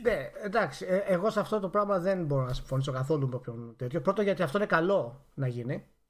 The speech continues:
Δεν υπάρχει εδώ κάποιο καλλιτεχνικό όραμα ή κάτι τέτοιο. Το να κοπεί το τσιγάρο από το να υπάρχει κάπου, όπως γίνεται σε όλες τις χώρες, όπως γίνεται στα αεροδρόμια, όπως γίνεται στα μπαρ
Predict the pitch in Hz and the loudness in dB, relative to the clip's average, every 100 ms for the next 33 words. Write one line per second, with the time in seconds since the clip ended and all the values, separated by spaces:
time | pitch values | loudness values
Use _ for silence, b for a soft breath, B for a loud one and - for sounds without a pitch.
0 | _ _ - 165 202 - 196 165 156 151 | _ _ 0 2 4 2 2 2 2 2
1 | 139 143 139 139 143 139 143 135 131 131 | 2 2 2 2 0 0 2 2 2 0
2 | 127 135 123 - 120 127 160 151 151 135 | -2 -2 -4 -6 -6 -4 -4 -2 0 0
3 | 135 170 196 - 151 175 175 156 139 139 | 0 -2 -2 -2 2 4 4 2 -2 -4
4 | 139 135 135 160 156 - 135 151 131 147 | 0 0 4 2 2 -4 0 2 2 0
5 | 156 147 165 143 170 170 - - 143 127 | 0 2 0 2 2 2 -2 0 2 2
6 | 135 139 147 151 151 139 127 131 120 131 | 0 2 2 2 2 2 2 2 2 0
7 | 135 143 151 147 143 127 135 127 | 0 0 0 0 0 2 2 0